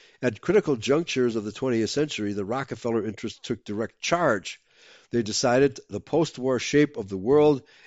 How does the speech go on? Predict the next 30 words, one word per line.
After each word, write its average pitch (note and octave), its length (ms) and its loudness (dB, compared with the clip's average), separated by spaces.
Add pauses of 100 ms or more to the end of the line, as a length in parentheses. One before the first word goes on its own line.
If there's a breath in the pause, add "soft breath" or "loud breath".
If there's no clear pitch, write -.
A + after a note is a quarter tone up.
(100)
and B2 200 4
the B2 100 2
distribution A#2+ 680 -2
of G#2+ 180 -6
its G#2 180 -4
wealth, A2+ 480 2 (360 soft breath)
and G#2+ 80 -2
of G#2 160 -4
course, G#2 340 -4
control G2 440 -4
of G2 100 -8
health A#2 320 2
worldwide. G2+ 640 -2 (1000 soft breath)
Nineteen B2+ 400 4
forty-five, A#2+ 1040 0 (140)
I B2 160 2
G A#2+ 180 0
Farben's C#3 560 2
plan C3+ 300 2
to A2 60 -4
take B2 240 -2
control B2 500 0
of G#2 320 -2 (680 soft breath)
global C3 500 4
oil B2+ 520 4
and G#2 240 -6
drug D3 200 2
markets A2+ 460 -4 (120)
has G2+ 180 -8
failed. G#2 480 -2